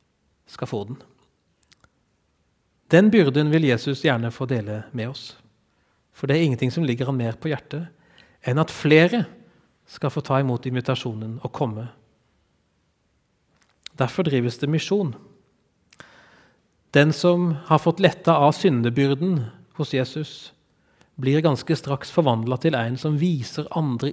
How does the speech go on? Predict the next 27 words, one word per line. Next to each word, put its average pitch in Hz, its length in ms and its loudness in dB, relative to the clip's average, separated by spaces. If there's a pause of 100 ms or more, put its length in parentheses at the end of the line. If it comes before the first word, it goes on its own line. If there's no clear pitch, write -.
inn 120 220 -6
til 135 160 -8
det 156 100 -6
samme 147 200 -6
stedet. 139 360 -6 (3000)
Og 170 120 0
det 196 80 6
ser 208 280 6
litt 208 200 4
ulikt 160 440 4
ut 143 440 -2 (200)
for 131 280 -2 (120)
oss, - 340 -14 (880)
og 135 160 -4
det 117 160 -2
er 190 120 -4
greit. 190 520 -6 (1000)
Det 139 80 -6
er 123 60 -6
ikke 190 100 -2
sånn 151 160 -2
at 147 160 -2
alle 131 320 4
byrdebærere 123 800 0
bor 123 160 0
i 139 80 0
Afrika. 165 460 -4